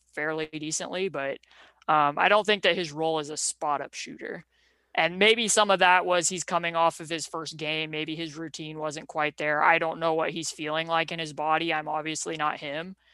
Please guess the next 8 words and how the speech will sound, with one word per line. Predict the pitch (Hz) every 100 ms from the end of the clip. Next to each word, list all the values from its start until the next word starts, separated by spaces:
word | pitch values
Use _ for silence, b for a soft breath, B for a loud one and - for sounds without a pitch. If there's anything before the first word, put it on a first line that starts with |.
| _ _ _ _ -
but | 160 156 143 143 - _ _ _
I | - 170
think | 196 185
you | 175
need | 170
to | 160
get | 156 165 160
him | 151 151